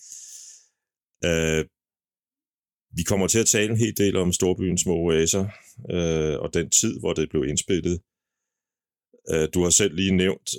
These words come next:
øh, at, øh, bassist Erik Falk ikke længere er iblandt os. Øh, Ivan Grohe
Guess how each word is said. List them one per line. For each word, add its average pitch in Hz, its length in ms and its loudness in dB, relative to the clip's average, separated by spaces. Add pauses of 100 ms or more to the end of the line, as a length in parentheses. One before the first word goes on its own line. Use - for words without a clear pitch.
øh, 80 320 2
at, 80 280 -4
øh, 69 380 0 (1300)
bassist 85 380 0
Erik 80 240 0
Falk 90 220 -2
ikke 87 140 -2
længere 85 320 2
er 80 40 0
iblandt 82 300 -2
os. 85 200 0 (340)
Øh, 76 340 -2 (100)
Ivan 78 180 -2
Grohe 85 400 -2